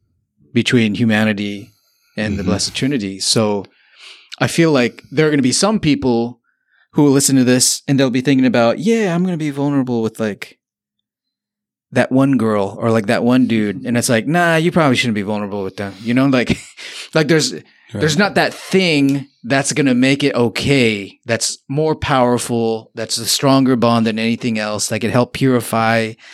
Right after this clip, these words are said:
Speaker 1: you know, all the rough parts of communion. Like, there's always something that has to be a, a, a genuine common good for people to be bound together.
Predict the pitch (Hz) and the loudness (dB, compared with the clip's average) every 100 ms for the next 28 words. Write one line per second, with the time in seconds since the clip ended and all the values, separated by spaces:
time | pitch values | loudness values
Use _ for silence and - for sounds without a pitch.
0 | - - - 117 113 113 104 113 - - | -20 -6 0 2 2 2 2 0 -2 -2
1 | 113 107 104 87 110 113 127 117 104 98 | -2 0 -6 -6 -2 2 4 2 -2 -8
2 | - - - 127 120 143 233 254 - - | -14 -20 -4 -2 2 2 2 2 2 2
3 | 180 175 - 151 131 123 131 143 120 117 | 0 -2 -2 0 0 0 0 -2 -2 0
4 | 117 107 - 123 120 - 117 107 - 139 | 0 -2 -6 -8 -8 -4 -6 -4 0 2
5 | 151 151 135 127 123 131 _ _ _ _ | 2 2 2 2 0 -2 _ _ _ _
6 | _ _ _ _ - 156 139 131 120 104 | _ _ _ _ -4 2 4 4 0 -2
7 | 101 120 101 92 - _ _ _ _ - | 0 2 2 -2 -10 _ _ _ _ -4
8 | 131 110 - 127 - 104 101 101 _ - | -2 0 0 -2 -2 -4 -4 -8 _ -6
9 | 135 123 98 117 117 110 101 123 107 95 | -2 0 0 0 0 -2 -4 -4 -4 -6
10 | - | -8